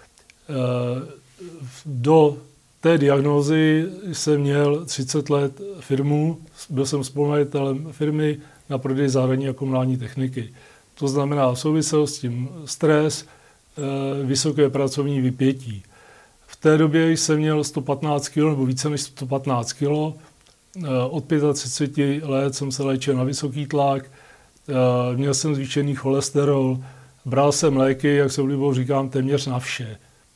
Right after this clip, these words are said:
A potom, co, eh, vlastně došlo k sdílení této diagnózy, tak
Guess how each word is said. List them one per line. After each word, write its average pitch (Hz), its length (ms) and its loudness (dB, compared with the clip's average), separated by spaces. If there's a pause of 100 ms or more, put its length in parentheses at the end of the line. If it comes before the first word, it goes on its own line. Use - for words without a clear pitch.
(500)
A 131 340 2 (920)
potom, 180 640 4
co, 147 420 4 (220)
eh, 202 40 -10 (220)
vlastně 160 440 0
došlo 160 600 2 (600)
k 131 40 -2
sdílení 151 400 2
této 151 280 2
diagnózy, 139 800 2 (720)
tak 151 340 4